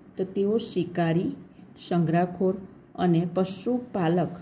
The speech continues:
શિકારી, સંગ્રહખોર અને પશુપાલક તરીકે થો-, તો થોડે ઘણે અંશે ખેતી દ્વારા પોતાનું જીવન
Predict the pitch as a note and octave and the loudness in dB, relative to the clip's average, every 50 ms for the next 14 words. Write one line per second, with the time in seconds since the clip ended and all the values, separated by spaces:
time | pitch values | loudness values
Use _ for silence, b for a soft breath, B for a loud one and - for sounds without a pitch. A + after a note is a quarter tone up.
0 | - - - F3+ E3 - - E3+ E3+ F3 G3+ G#3 - - G3 E3+ D#3 D#3+ E3+ F3 | -14 -8 -4 -4 -4 -2 -2 -2 0 0 -2 -4 -4 -4 -2 -2 0 0 0 0
1 | F3 - - A#3 A3+ G#3+ F3+ E3 D#3+ E3+ F#3+ - B B B B B B B - | -2 -2 -2 -2 -2 0 2 2 2 2 0 -2 B B B B B B B -2
2 | G3 G3 G3 G3 C4 C4 C4 - G3+ F#3 F3+ F3 F3 F3+ - - E3+ D#3+ E3+ F#3 | -2 -2 0 0 -2 -2 0 0 0 2 2 2 0 -2 -4 -2 0 2 2 2
3 | F3 F3+ F3 E3 F3 F3+ B B B B B B - - - G3+ G3 F#3+ G3 - | 0 0 0 0 0 -2 B B B B B B -12 -4 0 0 0 0 -2 -2
4 | - A#3 A#3+ A#3+ A#3+ - G#3+ F#3 F#3 G#3+ A#3+ A#3 B3 A#3 A3+ A3+ A3 G3 F#3 F#3 | 2 2 4 4 4 2 0 2 2 2 0 0 0 0 0 0 0 0 0 -2
5 | F#3 - F#3+ F#3+ G3 G3 G3 - - F#3 E3+ F3+ - A3 G3+ F3+ F#3+ F3 E3 D#3+ | -2 -2 -2 -2 -2 -4 -6 -4 -2 -2 -2 -2 -2 -4 -2 0 2 2 4 4
6 | E3 E3 E3 E3 B B B B B B B - F#3 F#3 F3+ F#3 - - G3 G3 | 4 2 0 -4 B B B B B B B -2 0 0 0 0 -2 -4 -2 -2
7 | F#3+ G3+ A3+ B3 A#3+ - - F3+ E3 D3+ D3+ F3+ G#3+ B3 | 0 0 0 0 0 0 0 2 2 4 4 2 0 -2